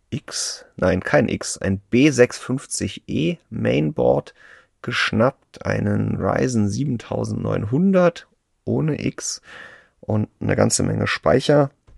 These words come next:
um auch wieder eine ram-disk aufsetzen zu können. Und hoffe, dass ich da dann schon bald so die ersten Einblicke in, was liefern denn P C I Express fünf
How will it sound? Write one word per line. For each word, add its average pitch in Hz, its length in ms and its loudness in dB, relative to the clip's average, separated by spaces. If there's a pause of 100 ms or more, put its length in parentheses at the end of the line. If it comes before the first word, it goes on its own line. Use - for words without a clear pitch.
(180)
um 110 180 -4
auch 107 160 -2
wieder 104 140 -2
eine 101 160 -2
ram-disk 120 460 0
aufsetzen - 480 -6
zu - 160 -10
können. 110 320 -4 (180)
Und - 180 -10
hoffe, 113 220 0
dass - 160 0
ich - 100 -10
da 110 140 2
dann 110 140 0
schon 107 200 -4
bald - 300 0
so - 120 -12
die 101 120 -2
ersten - 320 -2
Einblicke 117 580 0
in, 104 360 2 (680)
was - 240 -2
liefern 110 300 0
denn 98 140 4
P - 120 -10
C - 200 0
I - 20 4
Express - 400 -4
fünf - 680 -6